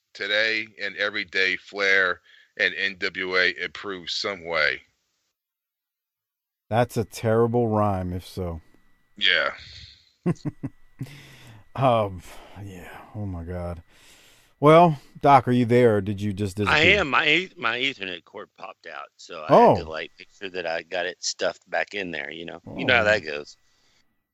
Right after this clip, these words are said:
Speaker 2: Stuffing it back in there? <laughs> Dude, you said you know how stuffing it back in there goes? Is that what you were saying, or are you talking about the
Speaker 3: Yeah,
Speaker 2: Ethernet
Speaker 3: when it
Speaker 2: cord?
Speaker 3: comes out, you gotta put it back in.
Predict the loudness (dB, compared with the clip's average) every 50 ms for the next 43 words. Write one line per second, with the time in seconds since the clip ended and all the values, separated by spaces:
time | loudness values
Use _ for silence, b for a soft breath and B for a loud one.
0 | _ _ _ _ -10 -2 0 0 0 2 0 0 0 0 2 4 4 4 4 2
1 | 2 2 4 4 2 2 0 -2 -8 -12 -12 -14 -14 -12 -12 -12 -10 -10 -10 -10
2 | -10 -10 -8 -8 -6 -6 -6 -4 -2 0 0 2 2 0 0 0 0 0 0 0
3 | 0 -2 -2 -2 0 2 2 2 0 -2 -4 -10 -16 -20 -16 -12 -12 -12 -12 -14
4 | -20 -20 -20 B B B B B B B B B B B B B B B -20 -20
5 | -20 B B -8 -6 -4 -4 -6 -8 -10 B B B B B B B B B -6
6 | -6 0 4 6 6 6 6 4 4 4 4 4 2 2 2 2 2 2 2 2
7 | 2 4 4 4 4 4 4 4 4 6 4 6 6 8 8 8 6 4 2 2
8 | 2 2 2 2 0 2 2 2 2 4 4 4 4 4 2 2 2 2 2 0
9 | 0 0 0 -2 0 0 -2 -2 -2 2 4 6 6 6 4 4 0 0 0 0
10 | 0 0 0 2 4 6 6 6 4 2 -2 -4 -2 -2 -2 -4 -6 -8 -8 -6
11 | -4 -2 -4 -4 -4 -4 -4 -4 -2 -2 -4